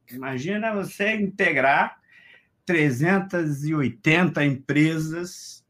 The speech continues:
com reporte diário, não era um near real time, mas o diário já era excepcional, que a gente tá falando do início da década de noventa, quando as informações referentes à demanda demoravam três meses e meio,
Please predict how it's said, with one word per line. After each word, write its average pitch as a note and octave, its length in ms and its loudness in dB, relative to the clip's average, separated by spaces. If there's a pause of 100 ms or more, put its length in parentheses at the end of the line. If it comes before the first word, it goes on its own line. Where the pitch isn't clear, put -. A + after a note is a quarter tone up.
(280)
com E3 260 -2
reporte D#3+ 680 -2
diário, D3+ 760 0
não C#3+ 320 -4
era C3+ 240 2
um B2+ 100 -6
near A#2+ 360 -6
real A2+ 240 -6
time, C#3+ 340 -6
mas C3 220 -8
o C3 80 -10
diário B2 500 -2
já A2+ 200 -2
era A2+ 320 -2 (340)
excepcional, A#2+ 720 -4
que G#2 80 -12
a - 20 -6
gente G#2+ 160 -12
tá G#2+ 120 -4
falando C#3+ 440 -6
do A3 120 -6
início D3+ 320 0
da A2+ 100 -2
década A2 380 -6
de G#2+ 140 -8
noventa, D#3 440 -2 (640)
quando E3 360 2
as F3+ 140 0
informações F3+ 680 0
referentes D3+ 760 -2
à C#3+ 80 2
demanda C#3 560 -2
demoravam D#3 480 -2
três C#3 280 -4
meses B2+ 320 -4
e A#2 80 -4
meio, A2+ 420 -4